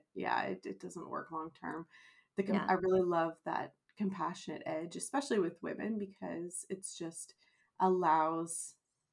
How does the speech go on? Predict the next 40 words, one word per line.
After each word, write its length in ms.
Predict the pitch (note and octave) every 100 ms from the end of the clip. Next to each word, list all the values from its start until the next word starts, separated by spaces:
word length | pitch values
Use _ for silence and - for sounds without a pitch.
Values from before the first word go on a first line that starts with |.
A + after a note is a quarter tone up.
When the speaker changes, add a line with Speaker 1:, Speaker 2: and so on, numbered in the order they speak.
| _
Speaker 1:
allows 400 | F3+ F3+ F3+ F#3+
us 120 | G3+ -
to 80 |
feel 320 | G3 F#3 E3 E3
safe 480 | - E3 F3 A3 - -
and 140 | F#3 F3+
be 120 | F#3
able 180 | E3 E3+
to 100 | E3+
make 400 | E3+ F#3+ G3 -
change 500 | - - - - F#3+
in 140 | -
a 60 | -
safe 240 | - - -
environment, 580 | - - E3+ G#3 B3 -
and 100 | C#3
it, 140 | C#3 - _ F#3
it 60 |
makes 240 | E3+ E3+ -
all 100 | -
the 80 |
difference, 380 | - - E3 D3
I 120 | -
think. 280 | - G3+ G3
Speaker 2:
Yeah. 340 | G3+ F#3 C3+ B2 - _ _ - -
I 120 | A3
think 200 | A#3 A#3+
so. 400 | A3 G#3 F#3+ F#3+ - - _ - -
We, 320 | - A#3 B3+ -
like, 180 | A3 G#3+
we've 180 | A#3+
incorporated 480 | A#3+ A3 G#3+ G#3 G3+
into 160 | G3 G3
the 80 | F#3+
way 120 | F#3+
that 100 | F#3+
we 60 |
talk 240 | G#3 G3 F#3
about 300 | G3 C#3+ -
spending. 580 | - D3 C#3 - -